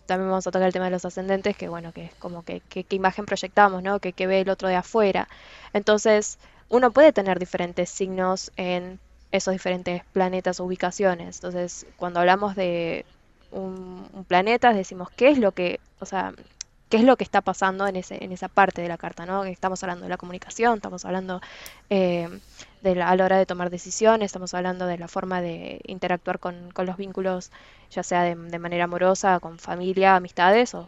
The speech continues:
pareja. Y el signo va a marcar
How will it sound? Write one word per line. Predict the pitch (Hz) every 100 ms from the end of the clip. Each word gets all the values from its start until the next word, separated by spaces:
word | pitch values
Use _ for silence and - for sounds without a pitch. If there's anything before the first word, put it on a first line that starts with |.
| -
pareja. | - 175 226 - 165 - - - -
Y | 208
el | 190 185
signo | 220 214 233 269
va | 226 190 202 208 - _ _
a | -
marcar | 190 180 - 185 233 277